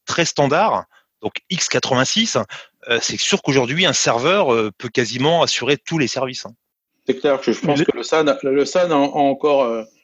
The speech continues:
Speaker 2: une vie pour des environnements, comme le disait Olivier, euh, sur les environnements du type mainframe ou, ou de monde open, euh, qui sont assez propriétaires. Mais sur les environnements X quatre-vingt-six, euh,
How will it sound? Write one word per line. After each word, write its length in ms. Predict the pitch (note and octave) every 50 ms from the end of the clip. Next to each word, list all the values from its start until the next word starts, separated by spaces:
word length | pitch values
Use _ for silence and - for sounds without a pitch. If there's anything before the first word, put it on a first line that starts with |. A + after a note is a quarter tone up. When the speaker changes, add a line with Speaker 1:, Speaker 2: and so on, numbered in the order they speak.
| _ _ _ _
Speaker 2:
une 200 | - C3+ C3+ C3+
vie 320 | C3 B2+ D3+ E3+ F#3 F3+ - _ _ _ _ _
pour 200 | _ - B2 B2
des 160 | A#2 B2 B2 B2
environnements, 500 | B2 B2 A#2+ B2 A#2+ A#2+ B2+ C3 C3+ C3+
comme 200 | - B2+ A#2 A#2
le 80 | A#2
disait 480 | A2 A2+ A2+ A2+ A#2 B2 A#2+ A#2 A2+ A2
Olivier, 600 | G#2+ G#2+ G#2 G#2 G#2+ G#2 G#2+ A#2 C#3 D3 C#3+ C3
euh, 280 | A#2+ A2+ A2 G#2 G#2 G2 - _ - - - _ _
sur 180 | - - - A#2
les 140 | A2+ G#2+ A2+
environnements 540 | A2+ A2+ A2+ A#2 A2+ A#2 A#2 A#2+ B2 A#2+ A2+
du 120 | G#2+ G#2
type 220 | - A#2+ A2 -
mainframe 540 | A#2+ A2+ A2+ A2 - - C3+ C3 C3 B2+ A#2+
ou, 200 | A2+ A2 G#2+ - B2+
ou 80 | A#2+
de 100 | A2+ A2+
monde 240 | A2 A#2 A#2 A#2 A#2
open, 360 | A#2 - - C#3+ C#3+ C#3+ C#3
euh, 240 | A#2+ A2 G#2+ G#2+ G#2+ - _ _ _ _ _
qui 80 | - -
sont 160 | - A#2 A2+
assez 240 | A2+ - - C3+ A#2+
propriétaires. 800 | - B2 A#2 - B2 A#2 A2+ A2+ G#2+ A2 D3+ E3 D#3+ B2 G#2 - _ _ _ _ _ _ _ _
Mais 140 | A2+ A2+ G#2+
sur 140 | - - A2+
les 160 | A#2 A#2 G#2+
environnements 580 | A2+ A#2 A#2 A#2+ A2+ A2+ A2+ A2+ A2+ A#2 A#2 - -
X 240 | D#3+ C3+ - - -
quatre-vingt-six, 920 | - A#2+ A2+ - - B2 A#2 A#2 A#2 A2 - - D3+ D#3 D3+ - - -
euh, 340 | B2 A2+ A2 G#2+ G#2 G#2